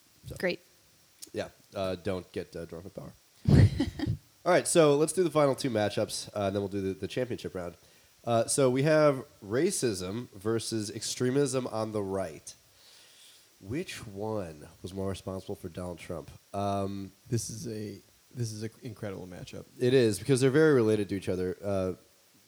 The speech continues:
Speaker 1: Meg, you were just talking about how basically, uh, they're kind of the <laughs> same. They're t-, two sides of the coin. Like,
Speaker 2: Right.
Speaker 1: so much extremism on the right is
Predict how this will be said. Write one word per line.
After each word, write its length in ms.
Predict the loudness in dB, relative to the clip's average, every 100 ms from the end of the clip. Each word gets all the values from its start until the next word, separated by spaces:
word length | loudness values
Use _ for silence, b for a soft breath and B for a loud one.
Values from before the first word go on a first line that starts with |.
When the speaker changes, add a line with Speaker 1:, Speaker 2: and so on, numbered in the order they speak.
| -14
Speaker 1:
Meg, 280 | 0 2 4
you 60 | 2
were 60 | 0
just 140 | 2
talking 240 | 2 2
about 220 | 0 0 0
how 300 | 0 0 -2
basically, 720 | -2 -2 -2 -4 -2 -2 -6 -10 _ _ -20 -20 -8
uh, 400 | -6 -4 -4 -8 -12 _ _
they're 140 | -4 0
kind 240 | 2 2
of 140 | 0 -4 -8
the 80 | -6
<laughs> 0 |
same. 420 | 0 0 0 -2 -8
They're 120 | -4 -4
t-, 160 | -6 -6
two 140 | -2
sides 220 | 2 2
of 40 | 0
the 80 | -2
coin. 280 | 0 0
Like, 200 | -2 -8 -10 B B
Speaker 2:
Right. 260 | -6 -4
Speaker 1:
so 120 | 2 4
much 200 | 4 2
extremism 460 | -2 0 0 0
on 160 | 0 0
the 80 | 2
right 340 | 2 2 0 -2
is 360 | -4 -4 -8